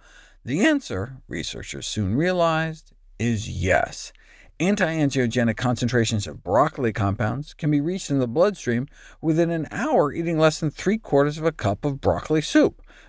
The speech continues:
Uh, so these are totally doable kinds of quantities.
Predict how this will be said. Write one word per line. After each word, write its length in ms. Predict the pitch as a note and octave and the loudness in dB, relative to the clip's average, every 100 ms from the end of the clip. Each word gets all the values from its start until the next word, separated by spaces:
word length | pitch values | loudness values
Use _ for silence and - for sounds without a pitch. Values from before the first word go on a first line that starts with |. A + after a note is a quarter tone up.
| - - | -20 -8
Uh, 100 | A2 | -4
so 160 | E3 G#3 | 4 6
these 200 | C#4 A3 | 6 0
are 80 | |
totally 580 | D3+ - - D#4 D4 D#3+ | -2 -6 -2 0 2 2
doable 800 | A#2+ A#2+ C#3+ C4+ B3 B2+ B2+ B2+ | 0 -6 -2 2 2 2 -2 -2
kinds 280 | - C#3 C#3 | 0 2 2
of 120 | C#3 | 0
quantities. 640 | - G#3 A3 G2 - - | 0 2 4 2 -6 -20